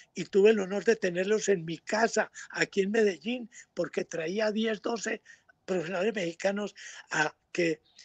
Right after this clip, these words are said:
nos dieran una cátedra de golf. Y Ernesto Pérez Acosta, un señor y un jugador, el señor, yo me acuerdo que ganó en la Quinta California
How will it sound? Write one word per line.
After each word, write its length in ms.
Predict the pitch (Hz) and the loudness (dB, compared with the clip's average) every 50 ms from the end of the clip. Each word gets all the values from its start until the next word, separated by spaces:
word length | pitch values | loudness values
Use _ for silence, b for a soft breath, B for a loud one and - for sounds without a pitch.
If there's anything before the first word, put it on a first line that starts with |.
| b b b _ _ _ | b b b _ _ _
nos 300 | - 147 160 175 160 - | 2 6 6 6 6 6
dieran 520 | - 190 170 214 226 226 233 233 226 208 - b b b b b b _ _ _ _ _ _ _ | -2 8 10 10 10 10 8 6 2 0 -8 b b b b b b _ _ _ _ _ _ _
una 320 | - 185 175 190 214 185 | -8 -4 0 0 0 0
cátedra 600 | - - 220 247 220 - - 233 208 185 190 190 185 | 2 4 6 6 6 6 4 4 4 2 -4 -6 -6
de 140 | 175 170 | -6 -6
golf. 320 | 160 202 233 214 165 - - b b b b b b b _ | -4 -4 -4 -4 -4 -6 -12 b b b b b b b _
Y 220 | 208 208 208 202 | -6 -6 -6 -4
Ernesto 600 | 185 185 185 165 170 196 233 220 - - 254 247 | -6 -6 -8 -8 -4 -4 -4 -4 -2 -2 -4 -2
Pérez 260 | - 226 226 220 202 | -2 -4 -4 -4 -4
Acosta, 500 | 190 175 - - 202 202 - - 196 - _ _ _ _ _ _ _ _ _ _ - | -4 -6 -6 -6 -10 -10 -8 -8 -10 -10 _ _ _ _ _ _ _ _ _ _ -16
un 100 | 143 131 | -10 -8
señor 500 | - - 190 160 143 170 170 147 - - b b b b b _ | 2 2 2 6 6 6 6 6 2 -4 b b b b b _
y 140 | - 156 147 | -4 -2 -2
un 140 | 175 202 | -2 -2
jugador, 540 | 190 - 254 233 202 190 190 208 233 226 214 B B B B B _ | 0 0 2 4 4 4 6 6 4 2 0 B B B B B _
el 120 | 160 147 | -8 -4
señor, 400 | - - 220 202 170 185 202 - _ _ _ | -2 -2 -2 0 0 0 -2 -2 _ _ _
yo 140 | 170 175 180 | -2 0 0
me 80 | 202 | 0
acuerdo 360 | 208 - 226 226 185 214 208 - | 0 2 2 2 2 -2 -4 -4
que 120 | - 208 | -6 -2
ganó 400 | 170 175 165 160 170 185 196 185 B B B B | 0 0 0 2 0 0 0 0 B B B B
en 160 | - 180 156 | -4 0 0
la 120 | 156 160 | 0 -2
Quinta 360 | - - 208 202 190 - 214 | -2 -2 -2 -2 0 0 -2
California 640 | 208 - 214 202 185 156 156 190 196 180 185 - - | 0 0 0 0 -2 0 0 0 0 0 -4 -8 -8